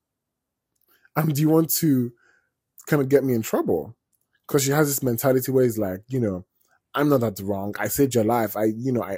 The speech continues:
I helped you. I picked you up. So I'm your savior. So don't, you know, whatever." There was all that going on. But she killed the police officer.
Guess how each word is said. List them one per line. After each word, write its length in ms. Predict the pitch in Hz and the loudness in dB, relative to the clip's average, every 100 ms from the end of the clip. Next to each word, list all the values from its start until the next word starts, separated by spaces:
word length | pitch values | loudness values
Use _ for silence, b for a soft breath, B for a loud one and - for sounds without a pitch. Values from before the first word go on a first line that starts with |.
| - | -10
I 80 | 98 | -8
helped 360 | 110 151 143 127 | 0 0 2 -2
you. 60 | |
I 60 | 104 | -2
picked 300 | 143 135 - | -2 -4 0
you 140 | 135 | 2
up. 200 | 135 104 _ b b - | 2 0 _ b b -4
So 140 | 135 | -2
I'm 240 | 117 175 | 2 2
your 100 | 143 | 0
savior. 460 | 107 110 92 92 101 | 0 -2 -4 -4 -6
So 160 | - 120 | -4 2
don't, 260 | 139 139 - | 2 0 -8
you 140 | 139 | -4
know, 220 | 123 101 110 _ _ _ 135 | -4 -4 -8 _ _ _ 0
whatever." 440 | 135 139 120 110 | 4 4 4 -4
There 120 | 123 131 | 0 2
was 120 | 131 | 4
all 100 | 156 | 2
that 160 | 139 | 0
going 220 | 120 117 107 | -2 -4 -4
on. 160 | 98 | -8
But 100 | 143 | -10
she 100 | - | -10
killed 140 | - 196 | -10 -6
the 60 | |
police 260 | 151 170 147 | -6 -6 -8
officer. 360 | 120 107 85 | -12 -14 -16